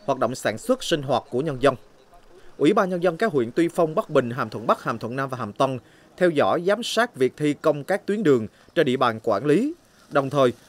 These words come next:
chủ động rà soát những khó khăn vướng mắc, kịp thời báo cáo Ủy ban Nhân dân tỉnh giải quyết. Đối với các tuyến đường gom dân sinh, Phó Chủ tịch Ủy ban Nhân dân tỉnh đề nghị đẩy nhanh tiến độ thi công các đoạn tuyến còn lại theo thiết kế được duyệt.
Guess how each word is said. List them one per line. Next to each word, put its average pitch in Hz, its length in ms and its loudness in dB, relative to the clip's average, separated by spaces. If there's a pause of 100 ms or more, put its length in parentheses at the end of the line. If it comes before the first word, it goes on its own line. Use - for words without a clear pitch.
chủ 165 140 4
động 131 260 2
rà 131 140 4
soát 226 300 0
những 120 140 -6
khó 233 160 -2
khăn 165 240 -6
vướng 202 200 0
mắc, 269 140 -4 (360)
kịp 151 160 2
thời 147 140 4
báo 196 120 2
cáo 208 280 2
Ủy 131 200 2
ban 175 200 0
Nhân 156 120 -4
dân 147 140 -2
tỉnh 156 220 -4
giải 120 220 2
quyết. 247 180 2 (580)
Đối 208 240 4
với 202 160 2
các 233 240 -4
tuyến 240 160 -2
đường 135 180 0
gom 147 220 2
dân 151 200 0
sinh, 151 260 2 (300)
Phó 247 160 0
Chủ 196 140 -2
tịch - 160 0
Ủy 127 200 0
ban 180 200 2
Nhân 151 120 -6
dân 147 160 0
tỉnh 127 340 -4
đề 139 160 4
nghị 117 280 0 (220)
đẩy 143 160 4
nhanh 190 260 -4
tiến 220 240 -2
độ 120 160 2
thi 156 140 -2
công 139 300 0
các 202 240 -2
đoạn 113 340 0
tuyến 208 200 2
còn 123 200 -2
lại 101 220 0
theo 143 140 -4
thiết 196 200 -2
kế 170 180 4
được 127 200 0
duyệt. 117 140 2